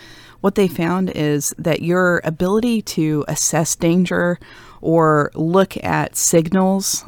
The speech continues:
um, that are telling you that danger might be laying ahead, you are less likely to pick up on those signals and to take them in and digest them in such a way that is useful for you to avoid those dangers.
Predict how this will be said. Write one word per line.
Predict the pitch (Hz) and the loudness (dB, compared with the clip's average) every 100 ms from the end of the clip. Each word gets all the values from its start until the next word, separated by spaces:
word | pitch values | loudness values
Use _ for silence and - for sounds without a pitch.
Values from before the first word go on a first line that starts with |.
| - | -2
um, | 160 151 147 147 151 | 0 2 2 0 -2
that | - 160 160 | -4 -2 0
are | 151 | 0
telling | - 160 180 | 0 2 4
you | 196 | 4
that | 185 151 | 2 2
danger | 160 165 160 | 2 2 2
might | 156 156 | 0 0
be | 165 | 0
laying | 160 156 147 | 2 2 2
ahead, | 143 160 151 185 - - - - - | 0 -2 -2 -2 -6 -18 -20 -20 -6
you | 185 202 | 2 2
are | 196 | 2
less | 165 160 175 - 175 | 2 0 0 -2 -2
likely | 165 160 - 202 220 | 0 -2 -2 0 0
to | 226 - | -2 -4
pick | - 156 147 | -4 -4 -2
up | 143 | 0
on | 170 208 | 2 4
those | 214 | 2
signals | - 233 214 226 233 - - | 2 0 2 0 0 -2 -4
and | 165 165 | 0 0
to | - 165 160 156 147 - - - - | 2 2 2 0 -4 -12 -20 -20 -8
take | - 190 | -2 0
them | - 170 | 0 2
in | 170 180 | 4 2
and | 165 | 2
digest | 151 147 143 - | 2 2 0 0
them | 170 | 2
in | 156 | 2
such | - 160 - | 0 -2 -2
a | 160 | -2
way | 156 156 151 | 0 0 0
that | 143 160 | 0 0
is | 147 156 | 0 0
useful | 156 185 - 170 165 | 0 0 -2 0 0
for | 165 165 | 0 -2
you | 160 156 156 147 | 0 2 2 0
to | - 156 | -2 -2
avoid | 139 147 147 147 139 - | -2 -2 0 2 2 -2
those | 87 151 | -4 -4
dangers. | - - - 87 165 | -6 -6 -4 -4 -6